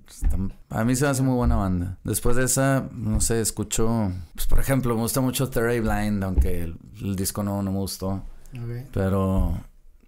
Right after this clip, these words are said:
Speaker 1: también se me hacía muy buena banda. Pero mis, siempre, siempre, siempre que me canso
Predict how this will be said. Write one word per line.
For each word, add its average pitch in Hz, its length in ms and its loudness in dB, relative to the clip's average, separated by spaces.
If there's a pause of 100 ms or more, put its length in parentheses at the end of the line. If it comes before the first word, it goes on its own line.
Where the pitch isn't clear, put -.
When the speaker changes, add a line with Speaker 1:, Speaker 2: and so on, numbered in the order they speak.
Speaker 1:
también 95 220 4
se 101 120 0
me 98 60 0
hacía 95 120 -2
muy 98 160 0
buena 92 220 0
banda. 90 520 -2
Pero 117 300 4
mis, 113 380 2
siempre, 113 640 2
siempre, 101 420 4
siempre - 420 2
que - 140 -2
me 92 120 0
canso 107 680 0